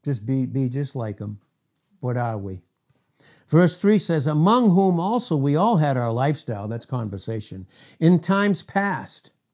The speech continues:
In what? The lust of our flesh. "Fulfilling the desires of the flesh."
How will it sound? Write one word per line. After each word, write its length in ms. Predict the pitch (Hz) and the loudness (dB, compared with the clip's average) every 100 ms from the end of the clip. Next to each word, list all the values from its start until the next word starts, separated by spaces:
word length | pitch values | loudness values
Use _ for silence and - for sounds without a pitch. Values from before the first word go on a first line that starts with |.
| _ _ _ _ _ - | _ _ _ _ _ 2
In 340 | 165 175 160 | 4 6 4
what? 320 | 180 180 - - | 2 0 -2 -6
The 120 | 120 | -4
lust 320 | 104 110 - | -4 -6 -6
of 140 | 110 110 | -6 -6
our 140 | 104 | -8
flesh. 580 | - 110 98 101 - _ _ _ _ _ _ _ _ _ _ _ | -10 -12 -12 -14 -20 _ _ _ _ _ _ _ _ _ _ _
"Fulfilling 680 | 165 170 160 202 208 214 | 4 4 4 4 4 4
the 100 | 196 | 4
desires 720 | 160 165 120 165 185 220 151 113 | 2 0 2 2 2 2 0 -2
of 140 | 98 | -6
the 80 | 104 | -10
flesh." 580 | - 98 123 127 - | -12 -14 -12 -14 -18